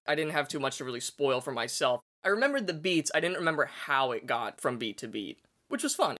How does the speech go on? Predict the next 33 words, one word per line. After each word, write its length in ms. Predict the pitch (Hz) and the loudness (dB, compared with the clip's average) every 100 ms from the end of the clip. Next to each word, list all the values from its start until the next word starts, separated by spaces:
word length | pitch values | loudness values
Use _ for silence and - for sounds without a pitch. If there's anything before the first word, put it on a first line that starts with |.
| - | 0
It 200 | 185 - | 0 2
felt 160 | 214 | 2
like 160 | 165 151 | 2 4
watching 300 | 135 127 131 | 2 2 -2
it 80 | 110 | -4
for 80 | |
the 60 | 117 | -2
first 280 | 131 123 - | 0 0 2
time 260 | 117 110 | 0 0
for 80 | 113 | -2
the 80 | 113 | -4
most 260 | 110 92 - | -2 -4 -4
part, 280 | - - - | -4 -4 -4
which 140 | 131 | -2
is 80 | 120 | 0
cool. 220 | - 107 | 4 4
But 80 | 120 | 4
I, 40 | 151 | 2
w-, 120 | 165 | 4
I 120 | 160 | 4
was 180 | 156 147 | 4 4
like, 160 | 135 143 | 2 4
"Oh, 220 | 143 143 - | 2 2 2
that 180 | 139 | 0
sucks 240 | - 135 - | 2 0 0
that 120 | 117 | -6
this 140 | 107 | -6
one 300 | 127 127 117 | -2 0 0
twist 540 | 110 - 123 - - - | -2 2 2 2 -4 0
is 180 | 135 123 | 0 4
lost 300 | 123 117 - | 4 4 4
on 160 | 113 | 4
me." 360 | 117 110 110 - | 4 2 2 -2